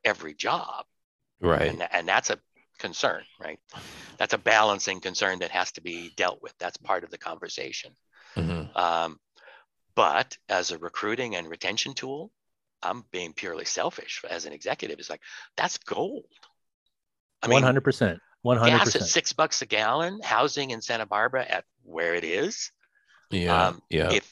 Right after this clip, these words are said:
Speaker 1: if you don't have to drive in two or three days a week,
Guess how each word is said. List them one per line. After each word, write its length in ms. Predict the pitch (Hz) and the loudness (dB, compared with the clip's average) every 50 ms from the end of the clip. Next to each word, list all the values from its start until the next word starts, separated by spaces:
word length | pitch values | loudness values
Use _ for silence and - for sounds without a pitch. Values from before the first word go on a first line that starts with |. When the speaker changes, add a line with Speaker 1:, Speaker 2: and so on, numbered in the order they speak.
| _ - | _ -4
Speaker 1:
if 240 | 110 - - 98 101 | -4 -4 -4 -6 -4
you 140 | 151 202 | -2 2
don't 220 | 220 208 170 165 139 | 4 6 6 4 4
have 240 | 135 139 135 123 - | 2 0 0 0 -2
to 80 | 113 104 | -8 -8
drive 440 | 92 104 107 107 104 104 107 90 | -6 -2 0 2 2 2 2 0
in 300 | 90 101 107 123 147 156 | -2 -6 -6 -8 -8 -8
two 200 | - - 113 113 | -8 -6 -6 -4
or 60 | 117 117 | -6 -6
three 220 | - - 113 110 | -6 -6 -6 -4
days 320 | 104 101 101 101 101 - | -4 -4 -4 -4 -4 -6
a 40 | 92 | -8
week, 380 | 85 82 90 120 175 - - | -10 -10 -10 -10 -12 -14 -18